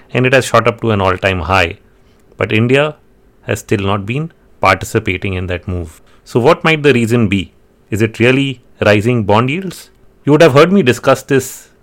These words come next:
many times before, maybe post some charts. There's going to be one later today, which I've already put through,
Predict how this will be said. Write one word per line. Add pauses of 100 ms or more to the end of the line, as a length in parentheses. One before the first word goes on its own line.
many
times
before,
maybe
post
some
charts.
There's
going
to
be
one (160)
later
today,
which
I've
already (340)
put
through,